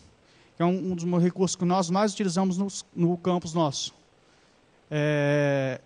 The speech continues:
o que que ele faz? O Live Migration são cinco etapas básicas. Primeiro, faz a checagem no disco do, dos recursos, se naquela máquina que você vai fazer o Live Migration tem,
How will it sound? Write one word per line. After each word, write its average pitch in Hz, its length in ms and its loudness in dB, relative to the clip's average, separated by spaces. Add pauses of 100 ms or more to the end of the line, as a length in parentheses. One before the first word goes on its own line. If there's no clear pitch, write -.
o - 20 -14
que 208 120 0
que - 60 -6
ele 202 80 -2
faz? 123 400 -6
O 156 60 -10
Live 196 200 0
Migration 185 300 0
são 185 80 -6
cinco 233 240 -4
etapas 190 580 -4
básicas. 127 580 -8 (500)
Primeiro, 208 320 2
faz 220 200 -2
a 226 40 -4
checagem 190 640 -2
no 185 160 -2
disco 180 520 -2 (680)
do, 151 360 0
dos 147 180 -4
recursos, 208 1000 -2
se 175 140 -6
naquela 175 280 -4
máquina 170 280 -2
que - 60 -12
você 175 80 -2
vai 165 60 -4
fazer 160 200 -4
o - 20 -2
Live 151 200 -2
Migration 156 500 -4
tem, 175 160 -4